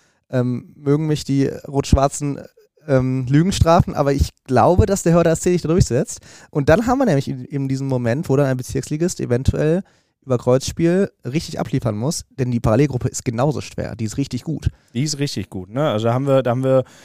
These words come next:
Speaker 2: auf jeden Fall einen Hallenflüsterer mit am Start, äh, mit, äh, Thomas Gerner bei Menge null acht zwanzig, der weiß auf jeden Fall, wie man, wie man, äh, die Halle spielen muss,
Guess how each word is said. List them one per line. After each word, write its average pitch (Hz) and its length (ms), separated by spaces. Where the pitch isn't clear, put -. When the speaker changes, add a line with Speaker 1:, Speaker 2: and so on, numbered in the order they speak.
Speaker 2:
auf 110 160
jeden 131 240
Fall 131 220
einen 117 140
Hallenflüsterer 156 760
mit 160 160
am 160 160
Start, 175 400
äh, 127 280
mit, 127 260
äh, 127 280
Thomas 123 400
Gerner 117 260
bei 135 120
Menge 113 280
null 117 220
acht - 140
zwanzig, 135 300
der 117 200
weiß 113 240
auf 139 200
jeden 139 260
Fall, 156 280
wie 139 120
man, 139 360
wie 131 120
man, 135 260
äh, 120 160
die 117 140
Halle 127 220
spielen 143 420
muss, 160 240